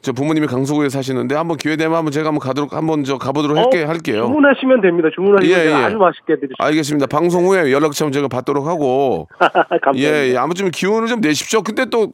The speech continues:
Speaker 1: 어떻게 또 그 자영업을 작년에 하신 거예요?
Speaker 2: 예, 작년에.
Speaker 1: 아이고, 작년에 코로나 한창일 때 이렇게 좀 오픈하셨네.
Speaker 2: 네, 네.
Speaker 1: 역시나 뭐 배달이니까 상관없겠지만, 그죠?
Speaker 2: 근데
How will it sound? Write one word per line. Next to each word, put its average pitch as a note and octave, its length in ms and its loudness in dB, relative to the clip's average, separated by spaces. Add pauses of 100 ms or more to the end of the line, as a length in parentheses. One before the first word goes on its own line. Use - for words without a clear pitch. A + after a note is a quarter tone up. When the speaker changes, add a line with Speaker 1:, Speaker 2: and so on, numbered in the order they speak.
Speaker 1:
어떻게 G#3 320 -4
또 G3 220 0 (680)
그 C#3+ 440 2
자영업을 F#3+ 540 0 (220)
작년에 A#3+ 360 0
하신 E3+ 220 0
거예요? E3+ 280 2 (840)
Speaker 2:
예, G#3+ 440 6
작년에. B2 520 0
Speaker 1:
아이고, G#2+ 160 0
작년에 G3 400 0
코로나 B3+ 360 0
한창일 C4 440 -2
때 F3 280 0
이렇게 D3 280 -4
좀 C#3+ 340 -2
오픈하셨네. G#2 960 -2 (240)
Speaker 2:
네, D#3 300 2
네. B2 280 -4
Speaker 1:
역시나 F3 320 0
뭐 F3+ 100 0
배달이니까 D#3 720 2
상관없겠지만, C#3+ 720 -2
그죠? G2+ 420 -4 (580)
Speaker 2:
근데 G#3+ 220 4